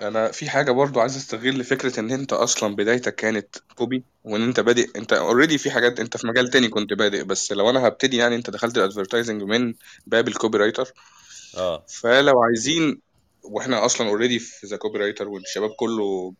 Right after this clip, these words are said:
Speaker 1: هنا الناس بتحب الكتابة معظمها يعني، فلو عايزين نقول نصيحتين أو تلاتة لكل الناس اللي بتكتب، آه، إزاي يوصلوا بكتابتهم دي إلى الأدفر-،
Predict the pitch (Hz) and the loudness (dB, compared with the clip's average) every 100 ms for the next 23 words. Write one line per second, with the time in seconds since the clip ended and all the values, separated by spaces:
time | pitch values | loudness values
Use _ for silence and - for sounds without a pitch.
0 | - 110 110 107 - - - 104 110 113 | -12 -6 -6 -6 -8 -12 -10 -10 -10 -8
1 | 110 110 98 90 110 107 95 95 110 _ | -6 -4 -4 -2 -2 -4 -6 -8 -10 _
2 | _ _ _ _ _ _ - 120 143 135 | _ _ _ _ _ _ 0 4 4 4
3 | 113 107 110 113 151 139 117 113 139 127 | 2 2 2 -2 -4 -4 -4 -2 -2 -4
4 | - - _ _ _ _ _ _ - 110 | -6 -16 _ _ _ _ _ _ -14 -8
5 | 120 - 135 143 - 131 107 113 110 98 | -8 -4 -2 0 0 0 0 0 -2 -2
6 | 107 110 117 117 113 113 107 98 113 113 | -4 -6 -6 -6 -6 -6 -8 -8 -10 -10
7 | 101 98 _ _ _ _ _ _ _ _ | -14 -14 _ _ _ _ _ _ _ _
8 | - 95 95 92 92 95 90 - - 113 | -12 -8 -6 -8 -8 -10 -12 -16 -18 -14
9 | 117 127 160 156 - - 110 110 - 131 | 0 2 2 0 -6 -8 -6 -4 0 0
10 | 143 135 _ _ _ - 127 - 123 113 | 0 -4 _ _ _ -6 -6 -4 -4 0
11 | 127 127 120 117 135 - _ _ _ _ | -2 -2 -6 -4 -6 -10 _ _ _ _
12 | _ _ _ _ - 123 135 123 104 104 | _ _ _ _ -8 -4 -2 -2 -4 -10
13 | 101 | -10